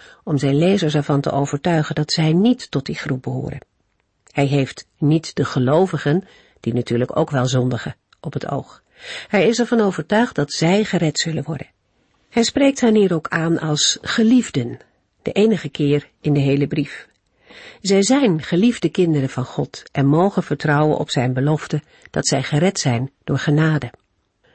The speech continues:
In hoofdstuk zes lezen we ook dat de Heere de liefde van zijn kinderen voor hem ziet.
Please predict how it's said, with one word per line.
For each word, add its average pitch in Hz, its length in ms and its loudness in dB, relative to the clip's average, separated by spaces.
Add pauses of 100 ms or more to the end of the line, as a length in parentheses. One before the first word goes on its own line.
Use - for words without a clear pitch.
(340)
In 220 160 2
hoofdstuk 226 400 2
zes 220 240 2
lezen 185 340 2
we 160 80 0
ook 175 300 0 (380)
dat 165 160 -2
de 175 80 2
Heere 165 280 4
de 160 140 2
liefde 185 340 0
van 151 260 2
zijn 147 220 2
kinderen 175 420 0
voor 151 160 0
hem 139 340 0
ziet. 202 600 0